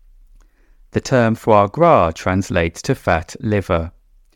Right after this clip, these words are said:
The root Latin word from which gras derives is also the root of the word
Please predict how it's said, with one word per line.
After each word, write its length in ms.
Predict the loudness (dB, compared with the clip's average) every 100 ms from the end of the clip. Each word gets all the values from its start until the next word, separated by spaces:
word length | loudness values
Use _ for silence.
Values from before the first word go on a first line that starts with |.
| _ _ _ 0
The 120 | 2
root 240 | 4 0
Latin 460 | 2 0 0 -2 0
word 360 | 2 2 2 -2
from 280 | -2 -2
which 280 | 0 -4 -4 -2
gras 240 | 0 0
derives 640 | -2 0 2 2 0 -6 -16 _ _
is 240 | -6 -6 0
also 440 | 2 2 2 0
the 140 | 2 -2
root 380 | 0 -2 -4 -10 -2
of 200 | -2 2
the 100 | 0
word 400 | 2 0 0